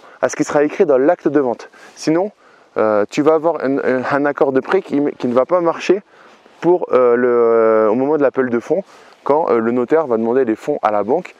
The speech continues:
ça va pas matcher parce qu'il va demander les fonds pour la S C I Tartampion et toi, tu auras demandé le prêt en indivision truc schmuch. Donc forcément, il y aura un souci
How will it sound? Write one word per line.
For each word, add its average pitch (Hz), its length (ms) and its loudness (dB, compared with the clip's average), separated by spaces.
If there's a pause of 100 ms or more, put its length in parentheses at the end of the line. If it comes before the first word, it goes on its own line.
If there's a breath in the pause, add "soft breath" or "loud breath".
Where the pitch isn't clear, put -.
(180 soft breath)
ça 104 140 -2
va 104 100 0
pas 160 120 0
matcher 160 300 0
parce - 180 -12
qu'il 101 100 -14
va 107 80 -2
demander 110 260 0
les 117 100 0
fonds 135 240 -4 (300 loud breath)
pour 113 140 0
la 107 300 0
S 127 140 -2
C - 180 -4
I 131 180 -2
Tartampion 127 640 -2
et 127 80 0
toi, 175 240 0 (360 loud breath)
tu - 120 -4
auras 131 200 0
demandé 127 280 0
le 120 100 0
prêt - 280 0
en 123 140 0
indivision 127 600 -2
truc 170 260 -4
schmuch. - 420 -6 (340 loud breath)
Donc 139 260 -2
forcément, 143 560 -2
il 123 80 -2
y - 40 2
aura 127 140 2
un 123 60 -6
souci - 380 -4